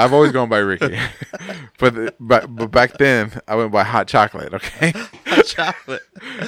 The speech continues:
Speaker 1: And there's, you're never gonna hear that story why, okay? <laughs> But yeah,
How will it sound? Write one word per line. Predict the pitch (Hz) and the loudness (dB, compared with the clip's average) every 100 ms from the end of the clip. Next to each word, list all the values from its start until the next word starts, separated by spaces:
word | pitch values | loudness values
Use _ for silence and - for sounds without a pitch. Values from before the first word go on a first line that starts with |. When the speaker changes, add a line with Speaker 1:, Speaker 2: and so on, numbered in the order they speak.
| - | -4
Speaker 1:
And | 139 | 4
there's, | 147 143 | 4 4
you're | 139 135 135 | -2 -8 -2
never | 135 131 | 0 0
gonna | 127 | -2
hear | 143 | 0
that | 120 113 | 0 0
story | - 104 101 98 | -2 -4 -2 -2
why, | 98 85 82 - | -2 -2 -4 -8
okay? | 110 143 160 | -6 -6 0
<laughs> | 170 311 - 233 - 440 - - - - _ _ _ - - - - _ _ | 0 0 0 -2 0 -6 -6 -12 -14 -20 _ _ _ -20 -20 -20 -20 _ _
But | 131 120 | 0 2
yeah, | 110 85 139 | 2 -2 -6